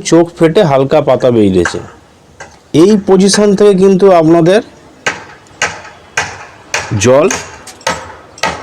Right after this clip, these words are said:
একটু একটু করে বাড়াতে হবে। প্রুনিংয়ের পর যে সিস্টেমটা হয়,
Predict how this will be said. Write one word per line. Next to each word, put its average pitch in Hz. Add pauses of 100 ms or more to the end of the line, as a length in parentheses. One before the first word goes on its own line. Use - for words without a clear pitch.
(100)
একটু - (140)
একটু 208 (100)
করে 208 (120)
বাড়াতে 127
হবে। 90 (1500)
প্রুনিংয়ের 233 (100)
পর 190 (100)
যে 202 (100)
সিস্টেমটা 180
হয়, 135